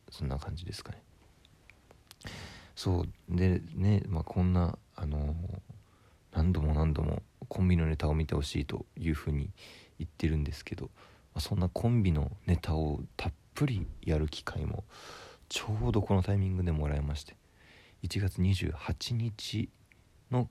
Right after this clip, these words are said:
金曜日にあるテアトロコントに出演させてもらえることになりました。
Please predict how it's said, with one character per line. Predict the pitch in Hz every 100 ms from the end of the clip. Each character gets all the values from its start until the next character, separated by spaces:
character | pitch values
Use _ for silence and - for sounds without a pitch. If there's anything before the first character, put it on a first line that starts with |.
| - -
金 | 82 80
曜 | 76 69
日 | -
に | 69 71
あ | 76
る | 87 82 - - _ _ _ -
テ | - 95
ア | 104
ト | 101
ロ | 92
コ | 90 -
ン | 98
ト | - 78
に | 78 92 95 -
出 | - -
演 | 76
さ | 78
せ | 76
て | 80
も | 73
ら | 73
え |
る | -
こ | 80
と | 101
に |
な | 82
り | 78
ま |
し | 78
た。 | -